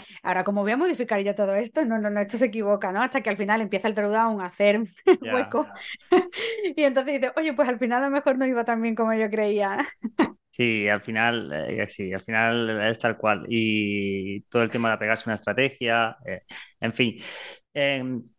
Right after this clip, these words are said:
Speaker 2: ¿qué grado de importancia crees más o menos que tiene el programar dentro del trading algorítmico? Es decir, de uno a diez,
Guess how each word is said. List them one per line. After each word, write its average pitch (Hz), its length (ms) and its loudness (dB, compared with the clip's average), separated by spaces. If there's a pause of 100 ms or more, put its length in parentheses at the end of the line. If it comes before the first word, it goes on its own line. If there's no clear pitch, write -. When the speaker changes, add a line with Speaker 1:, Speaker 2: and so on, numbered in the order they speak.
(120)
Speaker 2:
¿qué 156 160 -4
grado 196 180 2
de 196 40 0
importancia 175 520 -2
crees 156 460 -2
más 139 160 -2
o 147 40 -4
menos 143 200 2
que 135 120 -6
tiene 131 580 0
el 127 220 -4
programar 127 420 0
dentro 123 380 -2
del 117 460 2
trading 120 180 -2
algorítmico? 104 640 -2
Es 110 80 2
decir, 110 380 0
de 101 640 2
uno 131 160 -2
a 123 60 0
diez, 147 340 0